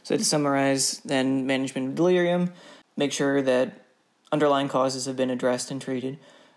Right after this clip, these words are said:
um, and then delirium can persist even despite that, just because of the environment. So do everything you can to kind of help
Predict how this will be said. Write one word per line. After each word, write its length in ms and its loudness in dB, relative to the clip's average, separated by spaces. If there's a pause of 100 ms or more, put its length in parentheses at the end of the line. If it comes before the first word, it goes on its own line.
um, 380 -6
and 160 -2
then 100 2
delirium 380 0
can 180 -4
persist 480 -6
even 180 -6
despite 380 -2
that, 220 0
just 160 -8
because 260 -8
of 80 -8
the 60 -4
environment. 560 -2
So 320 -2 (400)
do 80 2
everything 320 0
you 80 0
can 360 -2
to 360 0 (100)
kind 160 -8
of 80 -8
help 280 -2